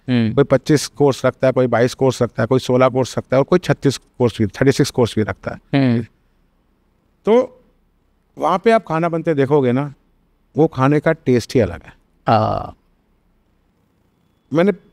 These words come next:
Speaker 2: जब देखा था तो देखा था, तो मैं जब बा-, मैं तो खैर कश्मीर काफ़ी टाइम रहा हूँ और ब-, ऊपर वाले की कृपा से पूरा कश्मीरी वाजवान, चाहे वो पंडित क्यूजीन हो, चाहे वो आपका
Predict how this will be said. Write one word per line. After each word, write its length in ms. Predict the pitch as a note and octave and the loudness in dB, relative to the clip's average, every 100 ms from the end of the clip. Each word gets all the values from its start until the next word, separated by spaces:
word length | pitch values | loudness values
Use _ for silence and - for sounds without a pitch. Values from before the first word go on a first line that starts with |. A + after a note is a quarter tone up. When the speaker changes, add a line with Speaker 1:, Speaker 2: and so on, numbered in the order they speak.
| C3+ | 0
Speaker 2:
जब 160 | D#3+ | 2
देखा 240 | D3 D3+ D3+ | 4 0 0
था 100 | E3+ | 0
तो 100 | F3 C#3+ | -2 2
देखा 240 | D3+ D3 | 2 4
था, 120 | D#3+ | 2
तो 120 | D#3 C#3 | -2 -6
मैं 200 | C3 C#3 | 0 0
जब 180 | D3 C#3+ | 0 0
बा-, 220 | B2+ B2 | 2 2
मैं 140 | B2 C3 | 2 0
तो 120 | D3 | -2
खैर 200 | D3 C#3+ | 0 0
कश्मीर 320 | C3 B2+ C#3+ | 0 -2 -2
काफ़ी 260 | - A#2+ C3 | 0 -2 0
टाइम 240 | C#3 C3+ | 0 2
रहा 220 | A2 A2 | 0 0
हूँ 260 | C#3+ A2 D3+ _ _ _ _ _ _ - | 0 0 -4 _ _ _ _ _ _ -2
और 680 | A2+ A#2 A#2+ A#2 A#2 A2 - _ - | 0 2 2 2 0 -2 -10 _ -4
ब-, 40 | A2+ | -2
ऊपर 340 | A2+ B2+ C3+ | 0 0 2
वाले 220 | C3+ C3+ | 2 2
की 100 | C#3 | 2
कृपा 280 | B2+ A#2+ C3 | 0 -2 -2
से 140 | - | 0
पूरा 340 | C3+ - B2+ C3 - _ _ - | -4 -2 0 0 0 _ _ -4
कश्मीरी 340 | A#2+ - B2+ B2+ | -4 0 0 2
वाजवान, 440 | A2+ A2 B2 B2 | 2 2 0 0
चाहे 140 | A#2+ | 0
वो 80 | A#2+ | 0
पंडित 320 | - A2 A#2 | 0 0 -2
क्यूजीन 340 | - B2 B2+ B2 | 0 0 2 0
हो, 140 | C#3+ | -2
चाहे 240 | D3 B2+ A2+ | 0 2 2
वो 360 | A2+ A2 A2 | 2 0 2
आपका 680 | A2+ G#2 - A2+ G#2+ G#2 F#2 | 0 -2 0 0 2 0 -2